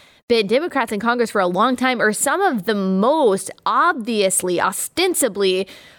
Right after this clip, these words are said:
uh, corrupt people in the United States. Please don't tell me that you hold people accountable. Um, I, again,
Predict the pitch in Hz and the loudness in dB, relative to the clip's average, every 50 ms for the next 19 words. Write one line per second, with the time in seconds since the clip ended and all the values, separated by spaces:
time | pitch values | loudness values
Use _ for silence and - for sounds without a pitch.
0 | - _ _ - 226 214 208 202 196 185 - _ - - - 254 233 214 202 247 | -20 _ _ -2 0 0 2 2 0 -2 -4 _ -8 -2 0 0 2 2 2 2
1 | 294 403 - - - - - - 302 311 311 320 233 202 185 170 156 - - _ | 2 2 0 -2 -12 -12 -4 0 0 0 0 0 2 2 2 2 0 -2 -6 _
2 | _ - 349 370 330 320 302 294 285 262 269 262 262 247 254 226 - - 294 240 | _ 0 0 2 2 4 2 4 2 2 0 0 -2 -4 -6 -6 -2 -2 -2 -2
3 | 190 - - - - - 370 440 480 440 - - 285 262 240 220 - - - 240 | -2 -6 -10 -10 -2 2 4 4 4 4 2 0 -2 -2 -2 -6 -8 -2 0 2
4 | 247 254 262 247 220 180 156 156 - - _ _ _ _ _ _ - 202 247 - | 2 2 2 2 0 0 0 -2 -6 -8 _ _ _ _ _ _ -4 -4 -4 -2
5 | - 214 226 220 190 - - 226 233 240 233 - - - - 233 - 214 196 190 | -4 -6 -4 -4 -4 0 2 4 4 4 2 0 -6 -6 -6 -2 0 2 2 2
6 | 185 - - 190 196 208 214 208 196 - - - - - _ - - - - - | 2 0 -2 0 0 2 2 0 0 -2 -4 -8 -10 -12 _ -20 -20 -20 -20 -20
7 | - - - - 214 202 196 190 185 180 185 175 - - _ _ - 214 220 277 | -20 -12 -8 -6 -4 -2 -2 -2 -4 -4 -6 -10 -12 -14 _ _ -4 -2 0 0
8 | 294 - _ - - 285 262 202 277 311 294 226 | -2 -4 _ -6 -2 -2 -2 0 0 -2 -2 -2